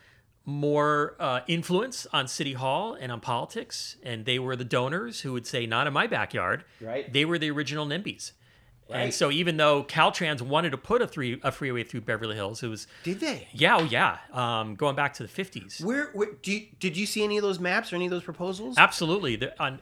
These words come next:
Speaker 1: every freeway proposed, proposal map from the fifties up through the mid sixties, you'll see the Beverly Hills Freeway routed in there as a dotted line.
Speaker 2: So tell me where, where it would have gone.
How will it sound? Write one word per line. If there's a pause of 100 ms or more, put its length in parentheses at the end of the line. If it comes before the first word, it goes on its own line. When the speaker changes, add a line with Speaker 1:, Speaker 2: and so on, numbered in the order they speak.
(100)
Speaker 1:
every (260)
freeway
proposed, (160)
proposal
map (440)
from (760)
the
fifties
up
through
the (120)
mid
sixties,
you'll
see
the
Beverly
Hills
Freeway
routed
in
there
as
a
dotted
line. (100)
Speaker 2:
So
tell
me
where,
where
it
would
have
gone.